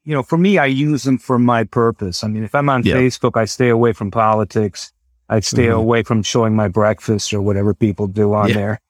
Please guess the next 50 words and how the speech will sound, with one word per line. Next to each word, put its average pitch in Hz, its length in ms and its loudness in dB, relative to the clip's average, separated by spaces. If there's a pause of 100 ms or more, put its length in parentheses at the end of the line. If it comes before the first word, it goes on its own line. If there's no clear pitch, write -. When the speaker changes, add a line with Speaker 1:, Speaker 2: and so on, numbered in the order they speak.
(240)
Speaker 1:
<laughs> - 300 -6
You 131 80 0
know, 120 220 0
to - 160 -4
me, 127 160 2
that 123 220 0
holds 120 360 -2
little 113 220 0
interest. 143 440 -2 (640)
Speaker 2:
Right, 123 240 2
Speaker 1:
Uh, 117 120 2
Speaker 2:
right. 113 300 -2
Speaker 1:
but 143 120 0
I've 139 80 -2
been 139 100 -2
on 139 160 0
Facebook 143 520 -4
since 131 220 -6
the - 40 -12
beginning, 120 420 0
so 117 300 0
I 117 200 2
got 113 240 0
a, 104 100 -8 (320)
a 107 120 -10
whole 131 400 2
lot 117 180 2
of 87 80 -2
followers, 101 540 -2
let's 110 140 -8
say 107 160 -8
that. 110 240 2
Speaker 2:
Yeah. 107 380 2
Speaker 1:
And, 139 380 -2
and 135 140 -6
here's 156 260 2
the 143 100 -2
thing, 165 240 0
I 131 80 2
get 131 180 0
to 131 80 -10
talk 135 360 0 (120)
to 131 140 0
people 131 300 -2
that 120 180 -2
I 117 160 0
admire 131 560 0 (800)
as 113 220 0
Speaker 2:
Mm-hmm. 120 80 2
Speaker 1:
artists, 123 520 -2